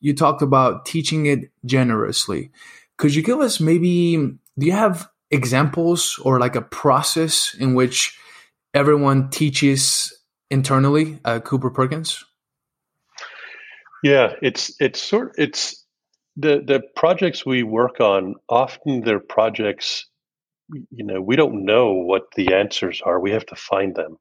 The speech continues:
Speaker 2: And so we're, <laughs> we're often learning. It's, it's, it's rare that we're just kind of on a project where we're turning the crank, doing things that we've done before. Um, almost always we're in a position to, that we have to learn something. We'll, we'll tell our partners, our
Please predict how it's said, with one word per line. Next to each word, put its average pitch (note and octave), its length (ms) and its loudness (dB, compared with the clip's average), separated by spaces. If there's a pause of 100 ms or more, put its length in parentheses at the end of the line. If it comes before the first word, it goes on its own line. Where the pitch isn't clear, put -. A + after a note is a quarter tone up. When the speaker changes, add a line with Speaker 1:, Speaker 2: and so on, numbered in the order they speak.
(340)
Speaker 2:
And E2+ 320 -2 (440)
so - 140 -2
we're, - 200 2 (240)
<laughs> - 260 -18
we're A2+ 140 2
often A2+ 460 0
learning. F#2+ 580 -2
It's, - 260 -14
it's, - 300 -12
it's A2+ 260 -10
rare G#2+ 420 4
that G#2 180 0
we're F#2 200 -4
just G2+ 240 -6 (540)
kind G2+ 100 0
of F2+ 60 0
on F#2+ 120 4
a - 40 -4
project F#2+ 440 -2
where F2+ 160 -2
we're F2 140 -4
turning G2 340 0
the F2+ 80 -10
crank, G2 400 -2
doing F#2 220 -2
things F#2+ 280 -4
that G2+ 80 -4
we've F2+ 180 -8
done F#2 200 -6
before. F2+ 460 -6 (760)
Um, F2+ 260 -6 (160)
almost C3 400 0
always G2+ 580 0
we're F#2 240 0
in F#2 100 -4
a F2+ 60 -10
position F2+ 680 -8
to, F2 340 -2 (680)
that A#2 140 0
we G#2+ 80 2
have - 360 -2
to F#2+ 100 -6
learn F2 220 -2
something. - 420 -14
We'll, C#3 340 2
we'll A2+ 100 -4
tell C3 260 2
our F#2+ 120 0
partners, A2 560 -6
our F#2+ 120 -14